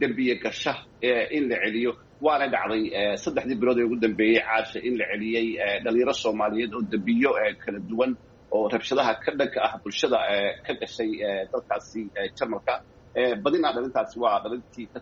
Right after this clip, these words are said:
timi, eh, soo martay, aan idhaahdee, saxaraha Liibiya iyo, eh, badaha Mediterranean-ka. Marka in, eh, gobolladaasi iminka ay ku guuleysteen in maalgashigii, eh, laga, ay, ay dadkii ajaanibka ah ay ka noqdaan, eh, waxa iyaduna, eh,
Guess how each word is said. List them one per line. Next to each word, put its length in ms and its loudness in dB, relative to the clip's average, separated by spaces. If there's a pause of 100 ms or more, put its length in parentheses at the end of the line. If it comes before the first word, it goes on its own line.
(100)
timi, 300 -4
eh, 100 2
soo 220 -2
martay, 420 -4
aan 120 -2
idhaahdee, 400 -2 (360)
saxaraha 380 0
Liibiya 500 -2
iyo, 300 -4 (100)
eh, 140 -2
badaha 420 0
Mediterranean-ka. 720 -6 (280)
Marka 440 -2 (120)
in, 220 -2
eh, 220 -2
gobolladaasi 580 0
iminka 240 -4
ay 60 -2
ku 100 -8
guuleysteen 540 -4
in 120 -2
maalgashigii, 840 -2
eh, 160 2
laga, 200 0
ay, 160 0
ay 240 -2
dadkii 340 -6
ajaanibka 460 -6
ah 80 0
ay 120 -2
ka 80 -10
noqdaan, 320 0 (300)
eh, 140 2
waxa 180 0
iyaduna, 240 0
eh, 220 2